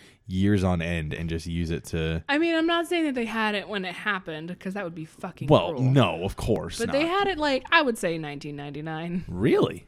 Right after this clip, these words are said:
Speaker 1: That,
Speaker 2: Yeah, yeah.
Speaker 1: that, that long ago?
Speaker 2: Yeah, man. Like,
Speaker 1: Wow.
Speaker 2: almost twenty years.
Speaker 1: It's, it's a shame nothing happened with Y two K that, like,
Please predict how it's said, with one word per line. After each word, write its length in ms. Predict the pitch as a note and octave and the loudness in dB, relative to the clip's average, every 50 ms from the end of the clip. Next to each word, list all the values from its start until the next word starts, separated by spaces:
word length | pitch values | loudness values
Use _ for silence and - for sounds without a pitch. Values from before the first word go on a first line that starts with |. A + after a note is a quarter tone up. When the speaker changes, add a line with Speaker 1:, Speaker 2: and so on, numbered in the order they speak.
| - - | -12 -6
Speaker 1:
That, 200 | - - - - | -2 0 0 0
Speaker 2:
Yeah, 80 | E4 D#4+ | 0 -2
yeah. 100 | D#4+ - | -2 0
Speaker 1:
that, 260 | G2 G#2+ C#3+ A3+ - - - - - - - - - | 0 0 0 -2 -4 -8 -16 -14 -12 -12 -12 -12 -10
that 220 | - G#2 A#2+ C#3+ B2 | -8 -8 -8 -8 -8
long 240 | F#2 E2+ F#2+ B2 F3+ | -6 -6 -4 -2 -2
ago? 240 | A#3+ D4 F4+ F#4+ F4+ - - | 0 0 -2 -2 -6 -8 -10
Speaker 2:
Yeah, 120 | B3 C#4 | -8 -6
man. 300 | D4 C4 A#3+ B3+ C4 B3+ - - _ - - - - | -4 -4 -4 -4 -6 -8 -10 -16 _ -20 -20 -20 -16
Like, 140 | - A#3 A3+ - | -12 -10 -10 -8
Speaker 1:
Wow. 60 | - | -6
Speaker 2:
almost 320 | B3 A#3+ A3+ A3+ G#3 - - | -6 -6 -6 -6 -8 -10 -14
twenty 240 | - E3+ D#3+ D3+ C#3+ | -16 -14 -14 -14 -14
years. 400 | C3+ C3+ C#3 C3+ D3+ - - - _ - - _ _ - - - - _ _ - | -14 -16 -16 -16 -16 -18 -20 -20 _ -20 -20 _ _ -20 -20 -20 -20 _ _ -20
Speaker 1:
It's, 120 | - - - | -20 -14 -8
it's 200 | - G#2+ - - | -8 -8 -6 -6
a 40 | G2+ | -6
shame 280 | - - B2 A#2+ B2 | -4 -2 0 0 0
nothing 260 | G#2+ F#2+ F#2+ - G2+ F2 | 0 -2 -2 -4 -4 -4
happened 340 | E2+ F#2+ G2 - G2+ F2+ | -4 -2 -2 -2 -2 -2
with 120 | E2 E2+ - | -4 -4 -4
Y 180 | F#2+ F2 F2 | -4 -4 -4
two 160 | F2 - F#2 E2+ | -6 -8 -10 -10
K 300 | - - F2+ F#2 F#2+ F2+ | -8 -6 -4 -4 -4 -4
that, 200 | E2+ - - - | -4 -8 -10 -8
like, 420 | - - - - - - - - | -8 -8 -8 -6 -4 -6 -6 -6